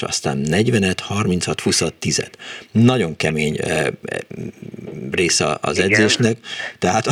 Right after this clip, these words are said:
Speaker 1: <laughs> utána már mindenkinek potyognak a könnyei, és
Speaker 2: Ezt
Speaker 1: iszonyatosan
Speaker 2: úgy hívják,
Speaker 1: fáj az
Speaker 2: hogy alázat egyébként, a sportág iránti alázat. Ez a szegény Ko-, Kobe Bryant meghalt,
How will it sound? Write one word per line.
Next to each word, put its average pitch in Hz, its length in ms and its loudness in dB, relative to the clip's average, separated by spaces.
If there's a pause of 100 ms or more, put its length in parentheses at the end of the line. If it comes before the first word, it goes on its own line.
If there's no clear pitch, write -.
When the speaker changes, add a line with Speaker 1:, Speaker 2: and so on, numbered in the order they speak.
(120)
Speaker 1:
<laughs> 165 180 4
utána 123 220 0
már 120 120 2
mindenkinek 104 420 2
potyognak 87 480 0
a - 20 -20
könnyei, 98 360 4
és - 160 4
Speaker 2:
Ezt - 180 0 (440)
Speaker 1:
iszonyatosan 139 500 4
Speaker 2:
úgy - 60 2
hívják, 135 180 4
Speaker 1:
fáj - 80 4
az 117 60 2
Speaker 2:
hogy 113 160 4
alázat 101 420 4
egyébként, 95 440 0
a 92 60 4
sportág 98 460 2
iránti 92 320 4
alázat. 98 500 4 (760)
Ez 92 80 -4
a 104 180 4
szegény 117 280 2
Ko-, - 240 2
Kobe 123 200 4
Bryant 110 520 4
meghalt, 90 440 2